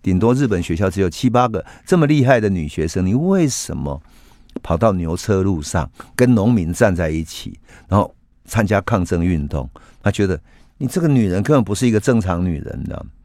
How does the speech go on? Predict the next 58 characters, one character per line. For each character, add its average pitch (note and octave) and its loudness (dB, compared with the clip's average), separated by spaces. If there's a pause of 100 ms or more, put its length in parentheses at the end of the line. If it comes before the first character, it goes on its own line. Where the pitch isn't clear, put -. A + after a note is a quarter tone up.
(240)
所 C3 4
以 G#2 0 (160)
日 D3+ 2
本 G2+ 2
特 A2+ 0
务 A2 0
怎 D#2 -8
么 D#2 -8
污 E2 -6
蔑 E2 -4
她 C#2+ -8
呢？ C#2 -10 (920)
污 G2 -2
蔑 G2 2
她 E2 -2
说， D#2 -4 (380)
她 A#2+ -2
是 A#2 0
因 A#2 2
为 A2 4
恋 A2 2
爱， E2 -4 (460)
她 C#3 2
因 D#3 2
为 D3 2
跟 D3 2
剪 A2+ 2
辑 G2 -4
他 B2 2
们 A#2+ 0
参 A#2+ 0
加 A2+ 4
读 G2+ -4
书 G#2 -4
会， G#2 0
爱 A#2+ 0
上 G2+ -2
剪 D2+ -6
辑 C#2 -10
了， C#2+ -10 (220)
才 F#2 -2
参 G2+ 2
加 F#2+ 2
社 F2+ -2
会 E2+ 0
运 E2 -2
动 C#2+ -2
的。 - -18 (1080)
哇， D#2 0
这 E2 -2
个 - -8 (100)
简 F2 -2
娥 C#2+ -6
就 D#2 -4
非 F#2+ -2
常 D2+ -4
生 D2+ -6
气， C#2+ -8